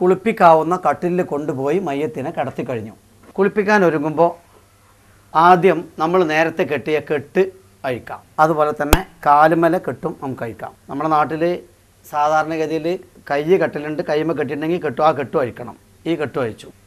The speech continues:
എന്നിട്ട് ഈ സമയത്ത് ഡ്രസ്സും അഴിച്ചു മാറ്റാം. ഡ്രസ്സും അഴിച്ചു മാറ്റി കഴിഞ്ഞതിന് ശേഷം മയ്യത്തിനെ താങ്ങി ഇരുത്തുക. ആ സമയത്ത് ഈ മൂടിയ തുണി മാറ്റണമെങ്കിൽ മാറ്റുന്നതുകൊണ്ട് വിരോധമില്ല. പക്ഷേ ഏതായിരുന്നാലും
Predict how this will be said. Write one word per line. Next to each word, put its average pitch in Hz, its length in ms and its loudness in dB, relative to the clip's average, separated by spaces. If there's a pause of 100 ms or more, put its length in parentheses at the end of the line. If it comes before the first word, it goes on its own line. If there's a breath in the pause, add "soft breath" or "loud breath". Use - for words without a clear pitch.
(180)
എന്നിട്ട് 185 340 4 (440)
ഈ 196 40 6 (140)
സമയത്ത് 165 440 0 (720)
ഡ്രസ്സും 165 440 0 (260)
അഴിച്ചു 156 300 -4
മാറ്റാം. 113 300 -10 (200)
ഡ്രസ്സും 180 360 2
അഴിച്ചു 175 320 2
മാറ്റി 147 280 -2
കഴിഞ്ഞതിന് 143 420 -2
ശേഷം 131 300 -4 (300)
മയ്യത്തിനെ 175 500 -4 (220)
താങ്ങി 180 400 6 (160)
ഇരുത്തുക. 127 280 -6 (420 soft breath)
ആ - 20 8 (140)
സമയത്ത് 202 380 2 (220)
ഈ 233 40 2 (560 soft breath)
മൂടിയ 208 280 4 (120)
തുണി 196 180 0 (120)
മാറ്റണമെങ്കിൽ 190 680 2
മാറ്റുന്നതുകൊണ്ട് 180 400 2
വിരോധമില്ല. 165 320 2
പക്ഷേ 196 180 -4
ഏതായിരുന്നാലും 196 440 2